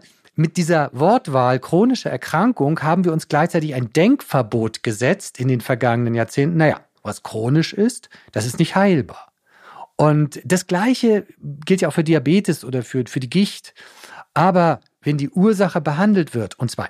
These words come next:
ehrlich behandelt wird, nicht medikamentös nur abgedeckt, sondern wenn die Ursache ehrlich behandelt wird, dann haben wir die Möglichkeit, so eine sogenannte chronische Erkrankung zu behandeln und zu heilen. Denn chronisch ist sie nur,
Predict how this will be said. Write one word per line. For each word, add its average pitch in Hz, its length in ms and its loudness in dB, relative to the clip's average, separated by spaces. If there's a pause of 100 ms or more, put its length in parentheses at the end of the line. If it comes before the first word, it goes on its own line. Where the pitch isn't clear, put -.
ehrlich 151 400 2
behandelt 104 460 -6
wird, 156 240 0
nicht 139 200 0
medikamentös 123 960 -4
nur 131 240 0 (300)
abgedeckt, 180 640 0 (220)
sondern 139 260 2
wenn 127 140 2
die 135 80 -2
Ursache 143 400 0
ehrlich 127 400 -2
behandelt 147 520 -4
wird, 226 220 0 (220)
dann 143 440 0
haben 147 220 0
wir 175 100 2
die 120 140 -6
Möglichkeit, 156 800 -4 (300)
so 165 180 0
eine 156 320 0 (100)
sogenannte 175 840 0
chronische - 640 -2
Erkrankung 160 760 -4 (500)
zu 165 160 -2
behandeln 160 680 0
und 160 220 -2
zu 156 220 -4
heilen. 170 520 0
Denn 147 240 0
chronisch 226 480 0
ist 180 180 -2
sie 165 120 0
nur, 202 360 2